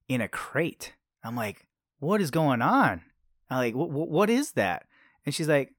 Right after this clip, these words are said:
"Well, that's, that's your Christmas present." So I got a dog for Christmas. That was one of my most memorable Christmases. I got Jake, the dog.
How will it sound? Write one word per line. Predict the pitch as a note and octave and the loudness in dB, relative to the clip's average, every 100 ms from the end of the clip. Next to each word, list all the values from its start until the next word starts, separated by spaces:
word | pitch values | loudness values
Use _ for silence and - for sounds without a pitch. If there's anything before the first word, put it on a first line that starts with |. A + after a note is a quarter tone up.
| _ _ | _ _
"Well, | B3+ A#3+ | -4 2
that's, | A3+ G#3+ - | 2 2 -2
that's | - G3+ | -8 -6
your | A3+ | -6
Christmas | - D#4+ - F3 | -4 -6 -4 -4
present." | - B2 G2 F2 - _ _ _ _ _ - | 0 0 0 -4 -12 _ _ _ _ _ -8
So | F3+ | 0
I | |
got | F3 C#3 | 4 4
a | |
dog | F#2 G#2+ C3 E3+ F3 | 2 2 4 4 2
for | - E3 | -2 -6
Christmas. | - G#2+ - E2+ - - - | -4 -4 -6 -12 -16 -20 -12
That | A2+ | -8
was | B2+ B2 | -6 -4
one | C3+ | -2
of | |
my | B2+ | 0
most | A2+ A2+ - | -2 -4 -4
memorable | A#2 C3 C#3 C#3+ | -2 0 0 -2
Christmases. | C#3 B2+ A2+ A2+ - A2 A2+ - _ _ _ _ _ - | -4 -4 -6 -8 -6 -8 -8 -14 _ _ _ _ _ -4
I | |
got | A2+ | -4
Jake, | F#2+ - C3 A#2+ F#2 - | -4 -2 0 0 -2 -8
the | - F#2+ | -12 -10
dog. | F#2 E2+ E2 | -10 -10 -14